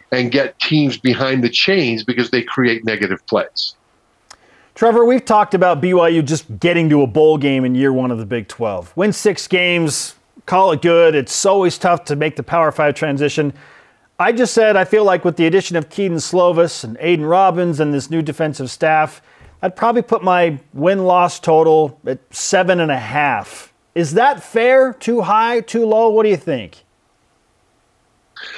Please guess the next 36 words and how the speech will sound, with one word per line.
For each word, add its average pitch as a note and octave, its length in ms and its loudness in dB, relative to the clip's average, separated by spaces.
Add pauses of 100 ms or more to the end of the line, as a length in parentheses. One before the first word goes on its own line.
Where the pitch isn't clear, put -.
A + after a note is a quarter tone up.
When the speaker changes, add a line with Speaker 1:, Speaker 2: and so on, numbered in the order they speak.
(180)
Speaker 1:
I C#3+ 100 0
think F3 140 0
that E3+ 140 0
would D#3 120 0
be D3+ 180 4
a, C#3+ 240 2
a C3+ 60 2
great C3+ 280 -2
season, D#3 360 -2 (380)
because C#3+ 260 0
remember D3+ 380 0
that C#3 340 -2
part F3 380 -2
of C#3+ 180 0
the C#3 120 0
equation A#2+ 600 -2
is G2+ 200 -6
not C3+ 260 -4
the, A2+ 260 -2 (280)
the B2 100 -4
players C#3 440 -2
that B2 120 -2
you're B2+ 140 0
talking B2 420 -4
about G2+ 280 -4
and G#2+ 100 -6
the A#2+ 40 -4
coaching B2 320 -2
staff. A2 280 -4
It, D3 160 0
it's C#3 220 -2
the A#2+ 100 -2
depth. - 480 -10 (440)
And C3+ 420 0
what C3 240 0 (260)
has, C3 360 -2